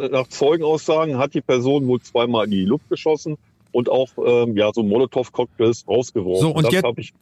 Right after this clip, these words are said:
Speaker 2: aber,
Speaker 1: genau.
Speaker 2: aber jetzt mal, wenn Sie Flugreisender wären, und das sind Sie ja bestimmt auch ab und zu. Sie sind zwar jetzt der Experte mit dem Blick hinter die Kulissen, aber ich als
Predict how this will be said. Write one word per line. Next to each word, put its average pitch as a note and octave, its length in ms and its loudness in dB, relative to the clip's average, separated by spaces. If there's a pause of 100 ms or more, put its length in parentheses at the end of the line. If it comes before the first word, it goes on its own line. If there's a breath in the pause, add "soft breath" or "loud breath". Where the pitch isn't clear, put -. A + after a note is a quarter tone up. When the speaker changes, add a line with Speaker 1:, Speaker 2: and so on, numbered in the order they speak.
(120)
Speaker 2:
aber, C3 180 0
Speaker 1:
genau. - 100 -2
Speaker 2:
aber C3+ 120 0
jetzt C#3+ 280 0
mal, C3 160 0 (100)
wenn C#3+ 160 2
Sie C3 120 2
Flugreisender A2+ 840 0
wären, F#2 460 0 (1040)
und A#2 140 0
das A#2 80 2
sind D3+ 180 2
Sie C3 120 0
ja A2+ 80 2
bestimmt A2 340 -2
auch C#3+ 160 -2
ab C3 160 -2
und A2 140 2
zu. A2+ 180 0
Sie G#2 140 0
sind C#3+ 180 2
zwar C3+ 160 0
jetzt C3 240 -2
der B2+ 80 0
Experte D3+ 420 -2
mit B2+ 140 0
dem B2 140 2
Blick D3+ 220 0
hinter E3 240 2
die D3 100 0
Kulissen, C3+ 480 0 (400 soft breath)
aber B2 240 0
ich E3+ 200 -2
als C3+ 320 -2